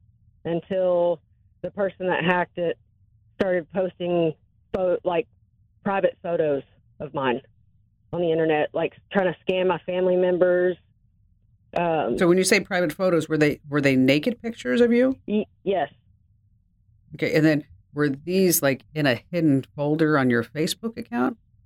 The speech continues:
Speaker 1: They were probably in, like, messages. Um,
Speaker 2: Ah, okay. All right.
Speaker 1: you
Speaker 2: So
Speaker 1: know.
Speaker 2: Facebook Messenger or something like that. Okay.
Speaker 1: Yeah.
Speaker 2: I hear you. I got it. Okay. All right.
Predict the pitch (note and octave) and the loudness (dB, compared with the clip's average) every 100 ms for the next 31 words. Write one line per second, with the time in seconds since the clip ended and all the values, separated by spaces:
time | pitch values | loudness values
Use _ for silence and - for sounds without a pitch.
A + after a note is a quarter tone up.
0 | _ _ _ _ - - - - - G#3+ | _ _ _ _ -20 -16 -14 -14 -6 -2
1 | C4+ C#4 - C#4+ D#4+ C4+ A3+ F3 E3 G3 | 0 0 -2 -2 0 0 0 0 0 0
2 | G3 A3 G3+ G#3+ G#3+ G#3 G3+ _ _ _ | -2 -6 -2 0 0 0 -4 _ _ _
3 | _ _ _ _ - F3+ F3+ E3+ D#3 C#3+ | _ _ _ _ -6 -2 0 0 0 -2
4 | D3 _ _ C3+ B2+ A#2 - D3+ C#3+ A#2+ | -6 _ _ -6 -6 -6 -8 -8 -6 -8
5 | - _ - C3 A#2 F3+ E3+ E3 D#3+ C#3 | -8 _ -6 -2 0 2 2 0 -2 -2
6 | C#3 C3+ B2 A2+ A2+ A#2 G#2 G#2 A2 - | -2 -2 0 0 0 -2 -2 -2 -8 -8
7 | E3 D#3 A#2 A#2+ - F#3 F3 A#2 B2+ - | -10 -6 -4 -4 -4 -4 -2 -2 -2 -4
8 | D#3+ C#3 A#2+ - _ _ F3 C3 B2+ _ | -2 0 0 -6 _ _ -14 -12 -16 _
9 | _ _ - - - _ _ - C3+ C#3 | _ _ -20 -20 -20 _ _ -2 0 -2